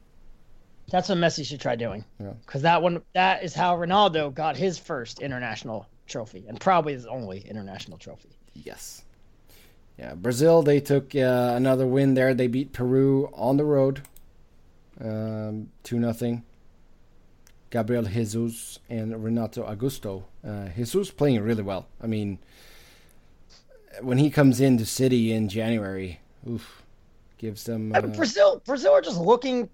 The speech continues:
Speaker 1: like Brazil again.
Speaker 2: Yeah.
Speaker 1: They, they, they mailed in the Copa America, so you can't hold that against them. But they, they went out, they, they set out to win a gold medal. They did that, and they're,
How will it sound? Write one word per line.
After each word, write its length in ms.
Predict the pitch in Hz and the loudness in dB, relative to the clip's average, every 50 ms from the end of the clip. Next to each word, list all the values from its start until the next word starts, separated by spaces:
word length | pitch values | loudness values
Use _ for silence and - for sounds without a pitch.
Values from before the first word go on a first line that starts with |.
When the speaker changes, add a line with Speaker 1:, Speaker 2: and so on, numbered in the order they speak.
| _ - | _ -4
Speaker 1:
like 320 | - 214 233 240 233 - - | 0 2 2 2 2 -2 -10
Brazil 400 | 202 220 233 165 160 269 494 508 | -8 -6 -6 -4 -2 0 0 0
again. 320 | - - 139 - - - - - - | 0 -2 -4 -10 -12 -16 -14 -8 -4
Speaker 2:
Yeah. 160 | - 139 - - - - _ _ - - - | -4 -4 -4 -6 -14 -20 _ _ -16 -8 -4
Speaker 1:
They, 240 | 220 208 196 - - _ _ _ - - - - - _ _ _ - - - - - | -2 -2 -2 -4 -8 _ _ _ -20 -20 -20 -20 -20 _ _ _ -20 -20 -6 0 4
they, 220 | 240 226 185 - - | 4 4 2 0 -2
they 220 | - 233 226 202 185 | 0 2 2 2 2
mailed 420 | 151 185 190 220 254 277 262 233 | 0 2 4 6 6 6 6 4
in 80 | 269 262 | 2 0
the 80 | 262 | 0
Copa 300 | - - 233 226 220 220 | 0 0 0 0 2 2
America, 500 | 208 185 180 160 147 147 - - 170 160 | 0 2 0 -2 -4 -4 -4 -4 -4 -4
so 160 | 156 - 185 | -4 -6 -8
you 140 | 170 165 160 | -10 -10 -10
can't 300 | - - 190 214 220 - - _ _ _ _ - | -8 -4 -2 -2 -2 -2 -4 _ _ _ _ -10
hold 220 | - 180 196 185 156 | -6 -4 -2 -2 0
that 180 | 160 156 151 | 0 0 0
against 280 | 143 139 135 131 - - | 0 -4 -8 -10 -10 -10
them. 240 | 135 135 165 180 - _ - - - - - _ _ - | -8 -8 -8 -10 -12 _ -20 -20 -20 -20 -20 _ _ -10
But 320 | - 156 156 160 - - _ _ _ _ _ _ _ _ _ _ _ - - - _ | -6 -4 -2 -2 -4 -6 _ _ _ _ _ _ _ _ _ _ _ -20 -20 -14 _
they, 340 | - 185 190 185 180 170 147 - - - | -2 0 2 2 2 2 0 -4 -2 2
they 120 | 196 196 | 2 4
went 200 | 185 202 208 214 | 6 6 6 6
out, 180 | 214 226 220 - | 6 4 4 4
they, 300 | 220 202 185 175 165 160 | 4 4 4 2 0 -2
they 200 | - - 160 151 | -4 -4 -6 -2
set 220 | - - 202 208 | 2 4 4 6
out 140 | 214 214 - | 4 4 2
to 100 | 202 190 | 2 0
win 160 | 185 190 185 | 0 0 0
a 40 | 175 | -2
gold 240 | 139 170 170 175 160 | -2 -2 -2 -2 -2
medal. 300 | 156 151 160 180 208 226 | -2 0 0 0 0 0
They 120 | 165 160 | -2 -4
did 320 | 147 127 165 175 180 147 107 | -6 -6 -6 -6 -6 -6 -6
that, 360 | 127 117 131 170 202 160 104 | -2 0 2 4 4 2 2
and 100 | 165 127 | -2 -4
they're, 260 | - 165 - - - | -2 -2 -2 -4 -6